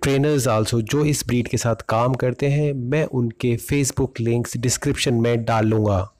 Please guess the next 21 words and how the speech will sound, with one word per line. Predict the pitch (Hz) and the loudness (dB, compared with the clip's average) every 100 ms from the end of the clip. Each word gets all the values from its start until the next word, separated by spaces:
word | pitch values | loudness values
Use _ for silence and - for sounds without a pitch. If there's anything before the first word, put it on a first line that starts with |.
| _ _ - - - - - - | _ _ -20 -20 -20 -20 -10 -2
ताकि | 117 110 123 113 | -2 0 0 0
वो | 104 107 147 160 | -2 -2 0 2
लोग | 147 143 117 - | 2 0 -2 -2
जो | 139 | 0
इस | 131 98 | 0 0
ब्रीड | 120 113 | 0 -2
के | - | 0
अंदर | 117 113 | 0 2
इंटरेस्टेड | 120 107 139 139 - 151 131 | 0 0 -2 -2 -2 -2 0
हैं | 139 | 0
और | 135 127 123 | 0 0 -2
इसके | - 120 | -2 -2
बारे | 107 107 110 | 0 0 2
में | 110 104 | 0 0
जानना | 123 127 127 | 0 2 2
चाहते | 127 123 117 127 | 0 0 0 0
हैं, | |
उनसे | 113 107 120 | 0 0 -2
कॉन्टैक्ट | - 117 107 110 - | 0 0 0 -2 -2
कर | 101 | -2
सकें। | 92 85 - 98 | 0 -2 -2 -4